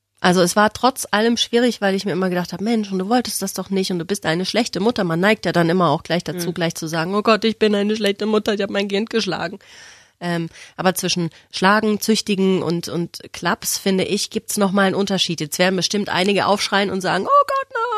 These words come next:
Speaker 1: nein, die sagen, man darf Klapse verteilen.“ Ähm, aber ich glaube schon, dass das meine Meinung ist.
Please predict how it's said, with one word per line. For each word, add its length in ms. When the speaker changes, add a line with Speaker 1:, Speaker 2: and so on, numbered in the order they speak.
Speaker 1:
nein, 300
die 100
sagen, 260
man 120
darf 200
Klapse 300
verteilen.“ 560
Ähm, 260
aber 260
ich 380
glaube 400
schon, 640
dass 200
das 160
meine 320
Meinung 480
ist. 360